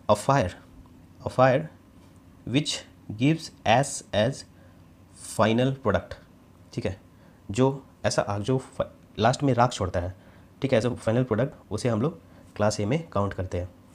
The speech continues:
ठीक है। तो हमेशा आपको याद रखना है क्या कि क्लास ए में कौन आता है? सॉलिड मटेरियल्स only, ठीक है। इस, अब सॉलिड अगर क्लास ए में आग लगता है तो इसको हम लोग बुझाएंगे कैसे? इसके लिए हम लोग वाटर यूज़ कर सकते हैं, सैंड यूज़ कर सकते हैं यानी बालू, और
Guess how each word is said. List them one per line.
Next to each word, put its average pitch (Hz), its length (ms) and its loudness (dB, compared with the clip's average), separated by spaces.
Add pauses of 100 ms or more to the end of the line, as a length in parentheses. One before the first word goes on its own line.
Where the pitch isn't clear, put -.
(200)
ठीक 127 120 -6
है। 160 100 -2 (580)
तो 143 80 2 (180)
हमेशा 120 240 0
आपको 147 260 2
याद 131 160 8
रखना 139 160 2
है 135 40 0
क्या 143 140 -2
कि 147 60 -4
क्लास 120 220 0
ए 139 40 0
में 135 60 0
कौन 131 160 4
आता 127 160 0
है? 165 80 -2
सॉलिड 113 380 0
मटेरियल्स 95 440 -2
only, 92 220 -6 (480)
ठीक 156 100 -4
है। 101 100 -10 (460)
इस, - 180 -6 (580)
अब - 220 2 (640)
सॉलिड 143 340 0 (100)
अगर 113 160 0
क्लास 127 260 2
ए 151 40 0
में 151 140 2
आग 123 140 0
लगता 123 200 0
है 120 60 -4
तो 127 60 -4
इसको 127 160 0
हम 131 60 4
लोग 127 80 2
बुझाएंगे 120 320 2
कैसे? 98 260 -4 (500)
इसके 127 220 0
लिए 156 240 -2 (640)
हम 113 100 0
लोग 135 220 2
वाटर 101 240 2
यूज़ 120 140 -2
कर 127 80 2
सकते 123 260 -4
हैं, 156 140 -4 (360)
सैंड 135 300 2
यूज़ 113 160 -4
कर 107 80 -2
सकते 107 240 -4
हैं 107 40 0
यानी 117 220 0 (100)
बालू, 104 220 0 (520)
और 143 200 4